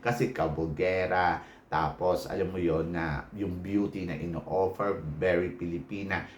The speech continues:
Kumbaga parang mahihantulad mo na katulad din to kay Winwin Marquez eh, yung beauty niya eh, talagang pure Filipina beauty. Kaya parang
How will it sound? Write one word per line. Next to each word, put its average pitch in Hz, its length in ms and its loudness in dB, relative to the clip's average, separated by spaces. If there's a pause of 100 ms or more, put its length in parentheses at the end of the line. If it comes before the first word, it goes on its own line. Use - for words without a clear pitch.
Kumbaga 113 440 4
parang 95 440 0 (720)
mahihantulad 127 1120 4
mo 107 80 2
na 104 160 0
katulad 98 560 0
din 92 240 -8
to - 160 -2
kay 90 240 -4
Winwin 90 560 -4
Marquez 85 560 -4
eh, 85 160 2
yung 90 240 0
beauty 90 320 -4
niya 101 240 -4
eh, 85 80 -2
talagang 90 480 0 (240)
pure 110 320 6
Filipina 98 560 -4
beauty. 82 560 -4
Kaya 104 320 2
parang 104 240 0